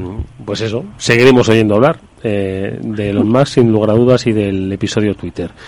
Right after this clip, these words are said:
¿Y qué más cosas, Javier, son las que fijan tu atención? La semana, bueno, la semana pasada, cuando hablamos la última vez, estuviste,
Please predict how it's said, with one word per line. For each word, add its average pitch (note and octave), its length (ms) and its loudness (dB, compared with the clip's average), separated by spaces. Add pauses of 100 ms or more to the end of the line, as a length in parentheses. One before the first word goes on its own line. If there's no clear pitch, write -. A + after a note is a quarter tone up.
(360)
¿Y - 60 -8
qué F3+ 120 4
más F#3 160 6
cosas, F3+ 300 4
Javier, F3+ 320 6
son E3+ 220 4
las E3 120 4
que E3 140 2
fijan D#3+ 300 2
tu D#3+ 80 4
atención? C#3+ 480 4
La A2 100 2
semana, D#3+ 420 2
bueno, B2+ 220 0
la G2 60 -6
semana A2+ 240 -2
pasada, A2+ 320 0
cuando G2 480 -4
hablamos C#3 340 4
la D#3 80 6
última D3 260 4
vez, D3+ 200 4
estuviste, C#3 640 2